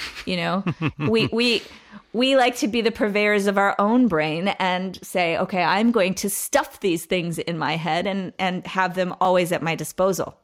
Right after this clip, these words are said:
Speaker 2: Mm-hmm.
Speaker 1: You know, so, so you can then grab them and, and roll with them.
Speaker 2: I'm so grateful to Eliza for explaining her method for learning accents in such detail.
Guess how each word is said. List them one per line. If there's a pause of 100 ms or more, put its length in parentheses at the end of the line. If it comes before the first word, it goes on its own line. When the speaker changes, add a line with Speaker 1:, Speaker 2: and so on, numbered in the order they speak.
Speaker 2:
Mm-hmm. (580)
Speaker 1:
You
know,
so, (260)
so
you
can
then
grab
them
and,
and
roll
with
them. (1400)
Speaker 2:
I'm
so
grateful
to
Eliza
for
explaining
her
method
for
learning
accents
in
such
detail.